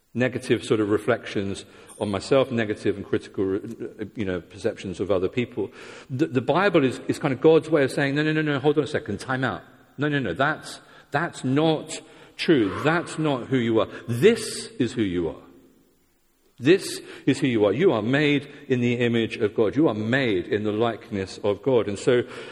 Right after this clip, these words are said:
as a human being, whether you follow Jesus or not, you have value, you have worth, you, you carry beauty and so much more.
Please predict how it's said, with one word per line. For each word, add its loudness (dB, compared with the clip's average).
as 2
a 0
human -2
being, 2
whether 4
you 0
follow 4
Jesus -2
or 0
not, -2
you 0
have -2
value, -6
you -6
have -6
worth, -6
you, -2
you -2
carry -2
beauty -4
and -6
so 0
much -4
more. 0